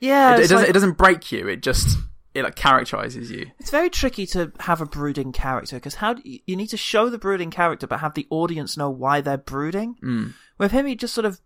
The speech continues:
Speaker 1: I don't know, look off the edge of a ship and look sad.
Speaker 2: Yeah.
Speaker 1: And it's like, w-, we're left to infer, oh, he's probably thinking about one of the people he's murdered.
Speaker 2: <laughs>
Speaker 1: But, like, okay, I, I, there are two movies that I love for handling grief.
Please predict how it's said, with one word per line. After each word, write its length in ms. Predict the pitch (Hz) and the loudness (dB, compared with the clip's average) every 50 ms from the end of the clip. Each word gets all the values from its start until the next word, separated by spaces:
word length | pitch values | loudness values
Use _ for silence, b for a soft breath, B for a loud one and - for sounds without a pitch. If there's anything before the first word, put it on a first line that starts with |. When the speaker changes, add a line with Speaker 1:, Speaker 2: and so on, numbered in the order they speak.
| _ _ _ _ - - - _ - | _ _ _ _ -20 -20 -16 _ -4
Speaker 1:
I 80 | 180 | -4
don't 100 | 202 226 | -4 0
know, 140 | 233 254 240 | 0 2 2
look 360 | 190 160 156 170 185 196 - | 2 2 2 2 2 2 4
off 180 | 214 196 190 - | 2 2 2 2
the 100 | 196 185 | 0 0
edge 140 | 185 175 180 | 0 0 0
of 100 | 165 165 | -2 -4
a 20 | 156 | -4
ship 380 | - - - 240 226 202 - | -4 -4 -2 -2 -2 -2 -2
and 160 | 147 139 143 | -2 -2 -2
look 220 | 156 165 - - - - | -2 -4 -4 -6 -12 -10
sad. 640 | - - - 208 190 202 196 160 117 92 - - _ b b b b b b b | -8 -4 -2 -2 0 0 0 -2 -2 -4 -8 -12 _ b b b b b b b
Speaker 2:
Yeah. 100 | - 117 | -4 -2
Speaker 1:
And 80 | - | -2
it's 120 | - - 175 | -2 0 2
like, 240 | 170 165 160 - | 2 2 2 -2
w-, 180 | - - 143 - | -6 -8 -10 -6
we're 140 | - 165 180 | 0 2 4
left 240 | 185 190 196 - - | 4 4 2 0 -2
to 80 | - 175 | -6 -6
infer, 460 | 160 160 - - - 214 196 185 160 143 | -6 -6 -8 -2 0 4 4 6 6 6
oh, 120 | 147 143 | 4 2
he's 100 | 147 147 | 0 -4
probably 240 | - - 165 156 151 | -4 -4 -2 -2 -2
thinking 260 | 147 - 160 151 151 151 | -2 -4 -6 -4 -4 0
about 240 | 147 147 147 - 151 | 4 4 4 4 2
one 420 | 139 135 139 143 165 185 196 196 | -4 -4 4 6 8 8 8 8
of 180 | 190 180 - - | 6 2 2 2
the 100 | 170 165 | 2 2
people 440 | - - 185 170 - - 147 143 | 4 2 2 2 2 0 0 0
he's 220 | 139 131 123 120 - | 0 0 -2 -4 -2
murdered. 460 | 135 123 117 120 110 - 104 - - - | -2 0 0 0 0 -2 -6 -8 -8 -10
Speaker 2:
<laughs> 60 | - B B B B B B B B B B B B B - | -16 B B B B B B B B B B B B B -4
Speaker 1:
But, 200 | - 196 180 - | -2 0 0 2
like, 260 | 196 214 208 - - - _ _ _ _ - - | 2 0 0 -2 -6 -14 _ _ _ _ 0 4
okay, 220 | 175 196 185 175 160 | 4 6 6 6 4
I, 80 | 165 170 - - | 4 2 2 2
I, 140 | 180 185 170 | 2 4 4
there 120 | 180 185 | 2 0
are 40 | 185 | 0
two 220 | - - 262 254 | 0 0 0 0
movies 360 | 240 226 196 160 151 147 139 - | 0 0 -2 0 -2 -4 -2 0
that 80 | 139 - | 0 0
I 80 | 139 | 0
love 300 | 143 139 139 147 147 135 | 0 0 0 0 -2 -2
for 80 | - 131 | -2 -6
handling 380 | 135 143 139 127 127 123 117 117 | -6 -6 -6 -6 -6 -8 -8 -8
grief. 400 | - 107 90 - - - - | -10 -12 -12 -12 -16 -18 -20